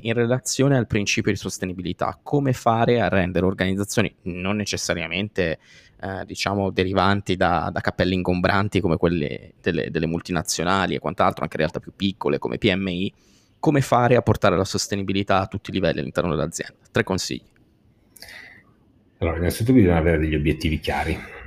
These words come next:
Speaker 2: una consapevolezza molto focalizzata su quelli che sono gli obiettivi aziendali, dove la sostenibilità deve essere comunque in qualche modo un attore importante. La cosa fondamentale è che questi obiettivi siano, eh, chiari a tutti.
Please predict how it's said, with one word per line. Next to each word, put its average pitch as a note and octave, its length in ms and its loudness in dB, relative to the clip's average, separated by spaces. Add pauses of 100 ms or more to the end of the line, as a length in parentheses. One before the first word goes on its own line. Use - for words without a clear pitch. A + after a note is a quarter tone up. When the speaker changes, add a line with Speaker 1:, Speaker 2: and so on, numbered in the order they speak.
Speaker 2:
una E2 160 -2
consapevolezza D#2+ 1400 2
molto D2+ 1080 -2
focalizzata E2 720 -2
su D#2+ 120 -6
quelli D#2 220 -10
che - 80 -4
sono E2 260 -6
gli D2+ 100 -8
obiettivi D#2 440 -6
aziendali, F#2 840 -2
dove D#2+ 180 -4
la D2 80 0
sostenibilità D#2+ 640 -4
deve D2+ 200 -4
essere D2+ 360 -4
comunque E2 800 0
in D2+ 140 -4
qualche - 280 -12
modo D#2+ 360 -2
un D#2 220 -4
attore D2 340 -6
importante. - 720 -16 (1400)
La F#2 180 2
cosa G2+ 200 4
fondamentale G2 760 6
è - 20 4
che G#2+ 140 -2
questi - 260 0
obiettivi F#2 600 4
siano, G2 840 6
eh, E2+ 640 4
chiari F#2 280 2
a - 60 -2
tutti. - 380 -6